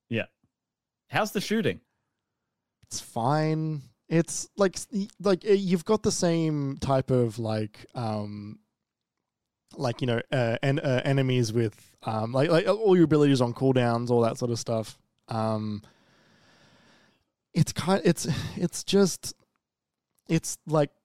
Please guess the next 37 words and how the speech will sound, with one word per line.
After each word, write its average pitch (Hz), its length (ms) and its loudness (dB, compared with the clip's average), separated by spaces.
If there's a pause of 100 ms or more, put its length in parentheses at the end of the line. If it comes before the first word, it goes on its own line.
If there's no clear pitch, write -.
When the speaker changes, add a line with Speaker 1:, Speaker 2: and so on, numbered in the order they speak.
Speaker 2:
totally 139 520 0
fine. 110 760 -6
<laughs> - 60 -4 (880)
Speaker 1:
Yep. 110 220 -4 (600)
Speaker 2:
You 202 160 2
know, 143 140 6
you 143 240 2
get 135 180 2
down, 139 460 2
enemies 131 400 0
can, 131 240 -4
uh, 139 200 2
your 123 300 0
allies 127 380 2
can 123 380 -6
get - 180 -8
you - 40 -14
back 120 160 -4
up 131 160 0
again. 120 520 -2 (640)
Uh, 113 720 -2 (340)
you've 135 160 -4
got 127 140 2
a, 117 120 0 (140)
like, 127 140 -4 (180)
some 131 240 -2
of 120 80 -4
them 120 160 -4
have 120 240 0
shields, 127 840 2
like 123 180 -2
Reinhardt. 120 560 0
Some 120 160 -4
of 120 140 -6
them 127 100 -6
have 107 240 -4
grenades. 117 460 -2